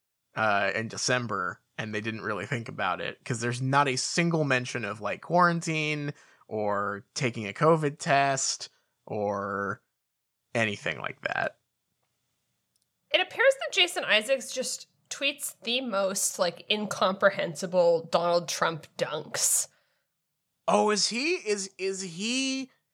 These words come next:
Speaker 1: uh, taking up the mantle of, of what J K Rowling's Twitter used to be like?
Speaker 2: Uh, yeah, but it just is like, I can't even comprehend <laughs> what he's trying to say.
Speaker 1: <laughs>
Speaker 2: How,
Speaker 1: Good for him.
Speaker 2: uh, how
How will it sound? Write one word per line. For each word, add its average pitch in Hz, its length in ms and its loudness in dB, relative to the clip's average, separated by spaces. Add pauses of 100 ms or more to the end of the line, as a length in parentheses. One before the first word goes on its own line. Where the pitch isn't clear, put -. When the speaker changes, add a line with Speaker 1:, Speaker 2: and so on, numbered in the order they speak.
(320)
Speaker 1:
uh, 160 600 6
taking 185 360 0
up 170 140 4
the 156 80 0
mantle 151 400 0
of, 143 200 -2
of 135 280 4
what 139 200 4 (160)
J 135 160 2
K 139 120 0
Rowling's 131 320 2
Twitter 123 220 0
used 107 340 -4
to 165 80 0
be 190 160 4
like? 208 360 6 (1040)
Speaker 2:
Uh, - 40 -8 (100)
yeah, 392 320 4
but 381 120 2
it 294 160 -2
just 302 260 -6
is 262 160 -8
like, 262 260 0
I 233 80 -2
can't 254 340 2
even 240 240 -6
comprehend 208 600 -4
<laughs> - 0 -
what 285 160 0
he's - 400 -18
trying 262 380 0
to 254 80 6
say. - 500 -2 (180)
Speaker 1:
<laughs> 359 60 2 (2000)
Speaker 2:
How, - 220 2 (240)
Speaker 1:
Good - 120 4
for - 60 -4
him. 110 340 2
Speaker 2:
uh, 311 40 -2 (100)
how 381 260 2